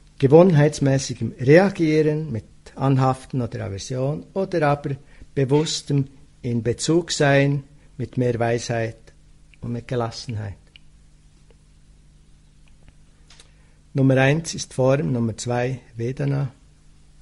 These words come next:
Gefühlstönung. Der dritte Aspekt oder die dritte Daseinsgruppe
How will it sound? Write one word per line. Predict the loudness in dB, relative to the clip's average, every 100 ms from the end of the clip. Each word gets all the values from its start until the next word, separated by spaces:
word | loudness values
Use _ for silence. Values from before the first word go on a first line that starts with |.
| _ _ -12
Gefühlstönung. | -12 -6 -4 -4 -6 -10 -12 -6 -2 -2 -4 -8 -14 -20 -20 -20 -20 _ _ _ _ _ _ _ -20 -20 -20 -4
Der | -2
dritte | 2 2 2 0 -2
Aspekt | -2 -4 -6 -6 -12 -10
oder | -10 -12
die | -12 -12 -18 -14 -4
dritte | -2 -2 -2 -2 -2
Daseinsgruppe | 0 0 0 -4 -6 -8 -8 -8 -8 -10